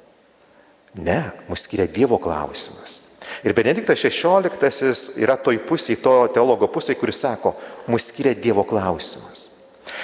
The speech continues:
Ir dabar, kai mes esame susirinkę švęst Velykų, mes esame susirinkę švęsti stebuklo. Nes Jėzus negyvas buvo palaidotas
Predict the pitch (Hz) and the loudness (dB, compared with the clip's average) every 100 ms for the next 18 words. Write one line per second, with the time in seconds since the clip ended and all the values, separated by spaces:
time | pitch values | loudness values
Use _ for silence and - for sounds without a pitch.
0 | - 101 139 185 156 151 - 180 165 143 | -2 2 2 2 2 2 2 0 0 0
1 | 135 135 - 147 147 127 - 135 135 123 | 0 0 -2 -2 0 0 2 2 2 -2
2 | - - - - 104 113 98 127 139 - | -8 -12 -18 -18 -2 0 0 -4 -8 -8
3 | 82 76 - - - - - - 175 185 | -6 -6 -8 -20 -20 -20 -4 0 0 0
4 | 175 - 139 151 185 139 - 143 147 - | -2 -2 -2 -4 0 0 2 0 0 -4
5 | 127 - 143 196 - 82 64 - - - | -6 0 0 0 -4 -6 -8 -12 -20 -20
6 | - - _ _ _ - 95 92 - - | -20 -20 _ _ _ -8 -6 -6 -8 -10
7 | - - - - - - - - - - | -18 -20 -20 -20 -20 -20 -20 -20 -20 -20
8 | - - _ _ _ _ _ - - - | -20 -20 _ _ _ _ _ -20 -20 -20
9 | - - - - _ _ _ _ _ 92 | -20 -20 -20 -20 _ _ _ _ _ 0
10 | 110 - - 113 110 110 110 98 92 - | 0 -2 -6 0 0 2 2 2 0 0
11 | 87 95 123 147 160 170 - | 2 0 -2 -6 -8 -12 -12